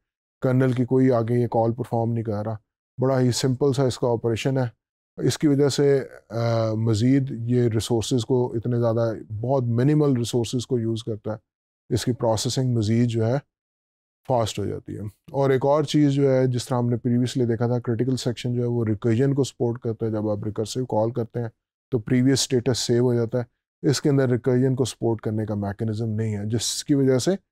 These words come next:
ये और भी ज़्यादा सिंपल हो जाता है और फास्टर हो जाता है।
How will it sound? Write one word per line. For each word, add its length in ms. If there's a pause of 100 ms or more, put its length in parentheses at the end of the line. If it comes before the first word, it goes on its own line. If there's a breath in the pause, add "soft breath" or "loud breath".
(360)
ये 60
और 440
भी 120
ज़्यादा 260
सिंपल 380
हो 140
जाता 240
है 60
और 140
फास्टर 400
हो 160
जाता 280
है। 60